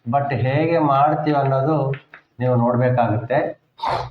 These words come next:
ಹಿಂದಿನ ತರಗತಿಯಲ್ಲಿ ನಾವು ಕಡಿಮೆ ಇರುವ ಓ ಜಿ ವಿಗೆ ಮೇಲೆಯಿಂದ ಕೂಡಿಸ್ತಾ ಬಂದಿದ್ದೀವಿ ಆವೃತ್ತಿಯ, ಸಂಚಿತ ಆವೃತ್ತಿ ಮಾಡ್ಬೇಕಾದ್ರೆ.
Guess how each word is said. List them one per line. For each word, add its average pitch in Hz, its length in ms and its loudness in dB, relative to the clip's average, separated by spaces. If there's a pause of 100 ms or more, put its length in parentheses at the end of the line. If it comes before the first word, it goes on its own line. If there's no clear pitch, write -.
(1500)
ಹಿಂದಿನ 156 340 4
ತರಗತಿಯಲ್ಲಿ 156 680 2
ನಾವು 143 580 2
ಕಡಿಮೆ 147 280 0
ಇರುವ 151 200 2
ಓ 143 180 4
ಜಿ 139 160 2
ವಿಗೆ 139 480 2
ಮೇಲೆಯಿಂದ 143 640 2
ಕೂಡಿಸ್ತಾ 131 640 0
ಬಂದಿದ್ದೀವಿ 120 580 2 (420)
ಆವೃತ್ತಿಯ, 120 520 0
ಸಂಚಿತ 120 420 -4
ಆವೃತ್ತಿ 120 320 -2
ಮಾಡ್ಬೇಕಾದ್ರೆ. 110 680 0